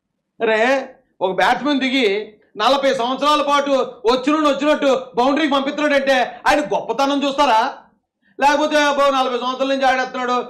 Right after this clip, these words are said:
లేకపోతే ఆయన వయసు పెరిగిపోయింది అనుకుంటారా మీరు? అంటే ఆయన అనుభవాన్ని, ఆయన సాధించిన విజయాల్ని కూడా ఆయన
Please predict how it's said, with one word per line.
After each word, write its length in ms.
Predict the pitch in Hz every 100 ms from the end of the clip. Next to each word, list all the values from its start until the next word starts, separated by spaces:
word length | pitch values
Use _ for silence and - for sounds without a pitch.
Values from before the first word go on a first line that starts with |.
| -
లేకపోతే 300 | 254 277 285
ఆయన 80 | 277
వయసు 280 | 240 240 240
పెరిగిపోయింది 360 | 269 269 269 277
అనుకుంటారా 440 | 262 269 277 269 269
మీరు? 160 | 277 240 202 - _ _ _ _ _ _ _ _ -
అంటే 220 | 123 240 294 - - _ _ - 165
ఆయన 160 | 262 247
అనుభవాన్ని, 640 | 175 226 226 294 277 202 131 - _ _ _ _ -
ఆయన 180 | 190 269
సాధించిన 520 | 262 196 269 311 330 277
విజయాల్ని 480 | 214 247 311 311 311
కూడా 240 | 302 269 220 214 - -
ఆయన 340 | 175 247 302